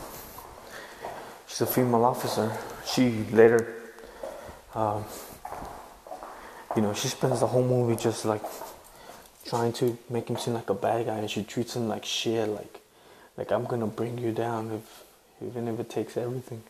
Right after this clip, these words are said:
And as soon after, she's on his side, 'cause he sees that Amy's just fucking bonkers. And, uh,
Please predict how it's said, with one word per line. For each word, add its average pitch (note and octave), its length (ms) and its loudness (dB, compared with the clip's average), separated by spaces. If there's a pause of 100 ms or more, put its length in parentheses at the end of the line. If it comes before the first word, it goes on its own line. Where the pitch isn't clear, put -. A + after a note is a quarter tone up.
(1900)
And A2+ 320 0
as A#2+ 180 2
soon C3 160 2
after, C#3 380 -2 (240)
she's C3 280 -2
on B2 120 0
his C3 160 0
side, G#2+ 260 -2 (300)
'cause - 180 -2
he B2 260 -2
sees B2+ 340 2
that G2+ 180 6
Amy's A#2+ 500 0
just - 360 -4 (580)
fucking A2+ 380 -2 (2500)
bonkers. - 600 0 (760)
And, B2 420 4
uh, A2+ 160 4